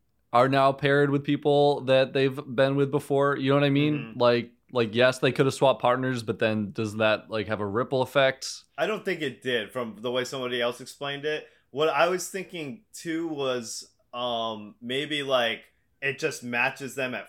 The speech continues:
Speaker 2: fir-, like, the algorithm just does it one at a time. It doesn't do it, like, thinking about
Speaker 1: <laughs> The algorithm. I love how we're talking about this
Speaker 2: <laughs> It
Speaker 1: like, like
Speaker 2: doesn't,
Speaker 1: it's an actual
Speaker 2: it
Speaker 1: thing.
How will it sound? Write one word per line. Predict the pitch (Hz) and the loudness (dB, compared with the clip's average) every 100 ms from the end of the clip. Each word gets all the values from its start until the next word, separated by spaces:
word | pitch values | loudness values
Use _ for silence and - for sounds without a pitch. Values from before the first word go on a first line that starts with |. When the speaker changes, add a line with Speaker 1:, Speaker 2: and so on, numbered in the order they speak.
| _ | _
Speaker 2:
fir-, | 123 117 | -10 -8
like, | 127 123 | -8 -6
the | 123 | -4
algorithm | 131 123 131 120 | -4 -2 -4 -6
just | 117 117 | -10 -8
does | 123 120 | -6 -6
it | 110 | -8
one | 98 110 113 | -8 -6 -4
at | 113 | -4
a | 98 | -6
time. | 110 107 113 123 123 _ | -10 -8 -8 -8 -12 _
It | 113 | -8
doesn't | 127 120 110 92 | -6 -6 -8 -10
do | 117 113 | -8 -6
it, | 110 - | -8 -8
like, | 110 101 98 95 - - _ _ _ _ _ _ _ | -8 -4 -4 -6 -10 -20 _ _ _ _ _ _ _
thinking | - 135 135 131 | -8 -6 -6 -4
about | 123 139 127 143 | 0 2 2 0
Speaker 1:
<laughs> | |
The | 135 | 2
algorithm. | 101 104 104 104 110 | 2 0 -2 -2 4
I | |
love | 139 160 | 6 6
how | 185 170 | 4 4
we're | |
talking | 151 127 120 117 | 2 2 2 2
about | 110 | 2
this | - - | 2 2
Speaker 2:
<laughs> | |
It | 175 | 0
Speaker 1:
like, | - | 6
like | 165 | 8
Speaker 2:
doesn't, | 131 107 | 8 2
Speaker 1:
it's | - | 0
an | 107 | 0
actual | 110 - 107 | 0 -2 0
Speaker 2:
it | |
Speaker 1:
thing. | 190 | 4